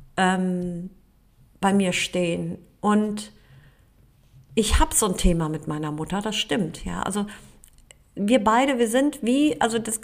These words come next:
es gibt jedes Mal ein Catfight zwischen uns. Das ist meine Mutter, die möchte Aufmerksamkeit oder Bestätigung für ihre Taten, die sie gemacht hat als Hausfrau, wie sie sich aufgeopfert hat und was sie alles für uns getan hat, für uns Kinder.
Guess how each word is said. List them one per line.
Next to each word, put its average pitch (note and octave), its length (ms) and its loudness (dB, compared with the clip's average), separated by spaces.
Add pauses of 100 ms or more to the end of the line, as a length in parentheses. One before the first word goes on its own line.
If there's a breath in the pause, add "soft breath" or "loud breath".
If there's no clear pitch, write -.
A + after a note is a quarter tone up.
es - 120 0
gibt - 240 -2
jedes D#4 340 2
Mal C#4 160 2
ein C4+ 60 0
Catfight E3 680 2
zwischen - 300 -6
uns. - 400 -10
Das A3+ 160 0
ist - 160 -2
meine A#3 180 0
Mutter, C#4+ 240 0
die C4 80 0
möchte A#3+ 300 0
Aufmerksamkeit G#3 720 -2
oder F#3+ 140 -6
Bestätigung F#3 560 -4
für - 120 -8
ihre F#3 280 -4
Taten, G#3 340 4
die F3+ 80 -4
sie E3 140 -6
gemacht F3 320 -6
hat F#3 100 -10
als - 160 -8
Hausfrau, G#3 480 -2
wie F3 100 -4
sie D3+ 120 -6
sich - 200 -6
aufgeopfert - 640 0
hat F#3 160 -4
und F3 60 -4
was D#3 120 -4
sie - 80 -6
alles C3+ 180 -6
für - 100 -8
uns - 160 -8
getan C#4+ 440 -2
hat, C#4+ 160 -2 (400 loud breath)
für - 100 -6
uns B3 200 2
Kinder. B3+ 260 4